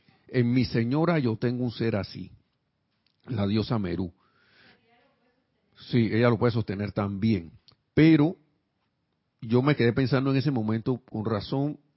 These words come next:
puede ser en parte esto lo que estoy pensando, que la amada Lady Nada es la mensajera de ellos,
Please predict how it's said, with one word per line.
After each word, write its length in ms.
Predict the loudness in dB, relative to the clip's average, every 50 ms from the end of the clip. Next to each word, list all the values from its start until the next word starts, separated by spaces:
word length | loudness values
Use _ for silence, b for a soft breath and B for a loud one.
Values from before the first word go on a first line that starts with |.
| _ _ _ _ _ _
puede 200 | -2 0 0 0
ser 260 | 0 0 0 -2 -2 -2 -4
en 180 | -4 -4 -4 -2
parte 500 | 0 0 0 0 -2 -2 -4 -4 -4 -4 -4
esto 360 | -2 -2 -2 -2 -2 -4 -2
lo 120 | -2 -4
que 80 | -6 -6
estoy 140 | -8 -6 -6
pensando, 360 | -6 -8 -6 -6 -6 -6 -6
que 100 | -6 -4
la 120 | -4 -4
amada 340 | -4 -2 -2 -2 0 0 0
Lady 320 | 0 0 0 0 -2 -2
Nada 320 | -2 -4 -4 -4 -2 -2 -2
es 80 | -2
la 100 | -2 -4
mensajera 500 | -4 -4 -4 -4 -2 -2 -2 0 0 0
de 200 | 0 0 -2 -4
ellos, 200 | -2 -2 -4 -4